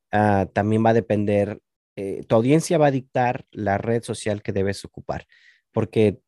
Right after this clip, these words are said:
no sé si lo sepas o no, pero, pues, no, no todos ocupan todas las redes sociales.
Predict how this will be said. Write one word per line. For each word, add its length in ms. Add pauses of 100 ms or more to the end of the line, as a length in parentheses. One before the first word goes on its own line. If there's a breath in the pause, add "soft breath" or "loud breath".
(520)
no 320
sé 160
si 420
lo 140
sepas 400
o 40
no, 200
pero, 220
pues, 140
no, 500 (480)
no 180
todos 320
ocupan 380
todas 160
las 100
redes 180
sociales. 560